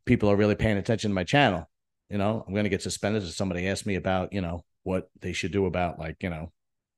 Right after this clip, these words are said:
I don't know, whatever, and I give an answer. You know, it kinda sucks. So, like,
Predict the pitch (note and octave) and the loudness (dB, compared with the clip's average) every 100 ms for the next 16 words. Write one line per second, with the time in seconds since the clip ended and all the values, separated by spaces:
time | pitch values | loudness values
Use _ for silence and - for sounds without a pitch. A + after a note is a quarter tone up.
0 | - F2 - - E2+ - _ _ _ _ | -6 -4 -4 -6 -12 -12 _ _ _ _
1 | _ _ _ _ _ _ _ _ - E2+ | _ _ _ _ _ _ _ _ -10 -4
2 | F#2 E2+ F2+ G2 F2 E2+ F2+ F2+ F2 E2+ | -2 0 2 2 2 0 0 0 0 -2
3 | A#2 A#2 - _ _ _ - - _ _ | 0 -2 -4 _ _ _ -20 -20 _ _
4 | _ _ - C#3 C3+ D#3 C#3 - A#2+ - | _ _ 2 4 4 4 4 4 4 2
5 | - G2 F#2+ F#2 G2 | -2 -2 0 -2 -4